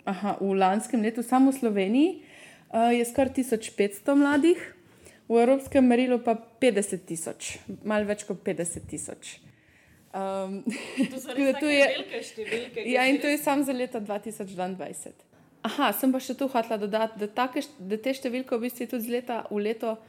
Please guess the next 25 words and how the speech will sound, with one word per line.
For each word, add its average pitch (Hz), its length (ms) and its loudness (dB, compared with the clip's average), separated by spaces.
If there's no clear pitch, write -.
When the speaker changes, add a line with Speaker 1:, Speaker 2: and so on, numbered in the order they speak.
Speaker 1:
naraščajo, 226 720 0
Speaker 2:
Mhm. - 280 -18
Speaker 1:
em, 220 480 2
ker 220 200 -8
tudi 262 180 -8
sama 254 240 -2
Evropska 247 360 -4
komisija 220 800 -2
povečuje 208 560 -4
sredstva 220 520 -4
in 202 100 -2
v 202 80 -4
bistvu 220 260 -8
vsako 220 360 -4
leto, 208 380 -2
eh, 190 160 -10
želimo 202 480 -2
skupaj 208 640 -6
vsi, 214 260 -8
ko 220 120 -8
delamo 202 360 -2
v 196 60 -6
teh 233 160 -6
programih, 208 540 -2
omogočiti 202 600 -2